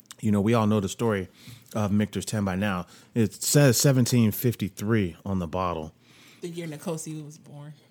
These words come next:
Speaker 1: Wow. So I'm a vampire at this point. <laughs> Pre-revolutionary. Um,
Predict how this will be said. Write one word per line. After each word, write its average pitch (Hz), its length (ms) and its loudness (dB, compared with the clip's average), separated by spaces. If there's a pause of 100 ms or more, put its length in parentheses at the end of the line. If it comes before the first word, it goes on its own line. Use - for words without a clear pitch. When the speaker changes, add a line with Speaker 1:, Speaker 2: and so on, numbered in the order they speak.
(240)
Speaker 1:
Wow. 87 360 -2 (500)
So 101 180 4
I'm 98 160 4
a 95 60 4
vampire 98 520 4
at 85 100 -8
this 90 160 -2
point. 90 280 -6 (160)
<laughs> - 160 -12
Pre-revolutionary. 110 1200 8 (320)
Um, 95 440 -2